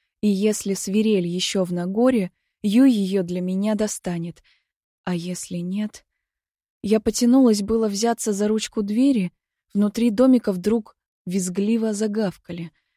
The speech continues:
Тьфу, пропасть, совсем забыла про чёрно-белую Каинову сучку,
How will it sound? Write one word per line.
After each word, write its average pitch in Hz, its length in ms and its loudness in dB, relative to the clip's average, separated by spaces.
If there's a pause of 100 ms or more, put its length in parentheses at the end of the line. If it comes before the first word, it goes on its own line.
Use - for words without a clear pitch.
(560)
Тьфу, - 320 -6
пропасть, 170 580 -6
совсем - 420 -4
забыла 196 420 2
про 180 180 -6
чёрно-белую 180 760 0
Каинову 180 480 -2
сучку, - 600 -8